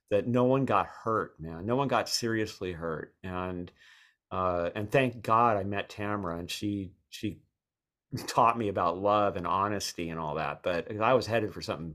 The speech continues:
bad. Um, but so at that point, I felt like I was part of L A. Like, I embraced it, and I went, "Yeah, let's, let's be evil. Let's do what L A does, you know, and, and just take advantage of everybody."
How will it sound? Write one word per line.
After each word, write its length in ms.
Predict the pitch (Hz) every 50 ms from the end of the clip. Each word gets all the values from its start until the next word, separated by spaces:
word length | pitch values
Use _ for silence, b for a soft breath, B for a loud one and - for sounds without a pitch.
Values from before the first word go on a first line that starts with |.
| 76 -
bad. 540 | 92 87 92 85 80 73 65 60 - - - b b b b b b b b b b b b b _ _ _ - -
Um, 500 | 104 98 92 92 90 87 87 87 85 - _ - _ -
but 460 | 113 110 120 113 104 101 95 - _ b b b b b b b b b
so 320 | - - 139 123 123 123 - -
at 120 | 147 147
that 260 | 160 160 175 165 -
point, 180 | - 165 131 123
I 80 | 120
felt 160 | 117 - 156 143
like 100 | 123 127
I 40 |
was 100 | 113 107
part 380 | - - - - 123 120 131 143
of 80 | 147 147
L 100 | 143 139
A. 40 |
Like, 120 | 123 113 -
I 60 | 113
embraced 640 | 107 107 104 104 101 104 113 120 127 - - - 98
it, 20 |
and 100 | 80 87
I 60 | 92
went, 240 | 95 95 92 90 87
"Yeah, 380 | 95 107 107 110 101 92 90 92 - - _ _ -
let's, 300 | 123 120 120 - - - - -
let's 200 | 127 123 - -
be 260 | - - 113 110 107
evil. 500 | 104 98 98 98 101 90 90 82 76 73 92
Let's 280 | 95 98 - - -
do 240 | - 104 113 113 104
what 160 | 101 98 98
L 220 | 98 95 95 92 87
A 120 | 82 82
does, 680 | 76 - 107 95 92 85 85 78 71 - - - - -
you 140 | - 101 87
know, 260 | 85 82 85 85 85
and, 260 | 85 85 82 85 - -
and 140 | 90 82
just 160 | - 90 - -
take 160 | 117 110 -
advantage 480 | 110 - 104 98 98 101 95 90 -
of 80 | 85 82
everybody." 680 | 87 90 87 90 85 78 78 71 73 - - - 107